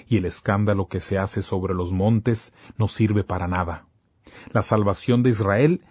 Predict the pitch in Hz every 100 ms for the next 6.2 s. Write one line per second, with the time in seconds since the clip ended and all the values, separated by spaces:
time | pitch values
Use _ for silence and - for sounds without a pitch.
0 | _ - 107 98 127 143 131 139 123 104
1 | - 92 113 113 113 107 - 95 90 78
2 | - - - _ _ _ - - - 104
3 | 92 98 95 95 87 120 113 123 107 104
4 | 95 - 123 135 143 - - _ 95 -
5 | 117 117 110 110 113 123 113 104 - 120
6 | 117 123